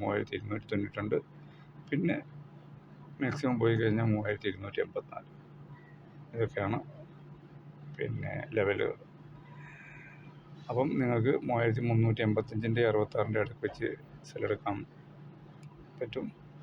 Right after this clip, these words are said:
പിന്നെ മൂവായിരത്തി എൺപത്തിനാലിൻ്റെ തൊണ്ണൂറ്റിരണ്ടിൻ്റെ ഇടയ്ക്ക് വെച്ച് ബൈ എടുക്കാനും പറ്റും. ഇന്നത്തെ ഇത്രയാണ്. ഡോളറുമായി ബന്ധപ്പെട്ട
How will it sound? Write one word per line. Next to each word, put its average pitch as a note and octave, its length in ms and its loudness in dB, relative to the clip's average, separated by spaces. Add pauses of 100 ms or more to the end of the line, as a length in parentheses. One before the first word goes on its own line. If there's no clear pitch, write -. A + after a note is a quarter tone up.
(220)
പിന്നെ G#2+ 360 4 (260)
മൂവായിരത്തി G#2 380 2
എൺപത്തിനാലിൻ്റെ G#2+ 560 0
തൊണ്ണൂറ്റിരണ്ടിൻ്റെ G#2 680 -4
ഇടയ്ക്ക് - 280 -6
വെച്ച് - 200 -8 (340)
ബൈ A2 100 4 (100)
എടുക്കാനും G2 380 -2
പറ്റും. - 240 -14 (1040)
ഇന്നത്തെ A2 340 2 (1040)
ഇത്രയാണ്. A2 420 4 (960)
ഡോളറുമായി A2 440 4
ബന്ധപ്പെട്ട G2 380 0